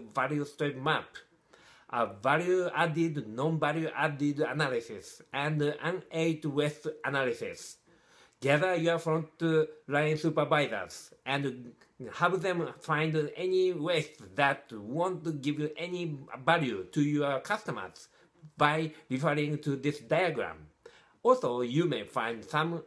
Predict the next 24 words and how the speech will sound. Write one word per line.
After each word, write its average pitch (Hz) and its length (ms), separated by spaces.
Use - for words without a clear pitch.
area 123 480
where 135 440
each 185 320
supervisor 139 960
has 123 280
different 151 540
percep-, 151 460
percep-, 147 480
perceptions. 143 1120
If 135 240
so, 123 480
most 160 280
likely 139 480
the 113 260
frontline 147 720
employees 135 680
are 117 280
facing 151 640
some 208 240
kind 151 300
of 127 220
problem 110 680
every 113 360
day 101 540